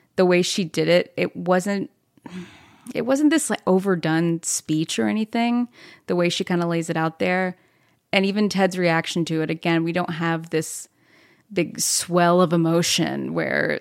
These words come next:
they're both like, "Oh," you know, just crying all over each other. It was just, it seemed very realistic to me. I think we've all been in those situations where somebody we care about,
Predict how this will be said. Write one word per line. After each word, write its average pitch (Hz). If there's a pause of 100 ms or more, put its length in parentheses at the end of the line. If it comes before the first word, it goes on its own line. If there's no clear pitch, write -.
they're 196
both 190
like, 185
"Oh," 294
you 254
know, 214
just -
crying 165
all 165
over -
each -
other. - (560)
It 311
was 349
just, -
it 302
seemed 381
very 302
realistic 196
to 170
me. 170
I 220
think 294
we've 311
all 202 (500)
been 196
in 190
those 170
situations 170
where 170
somebody 170
we 165
care 160
about, 156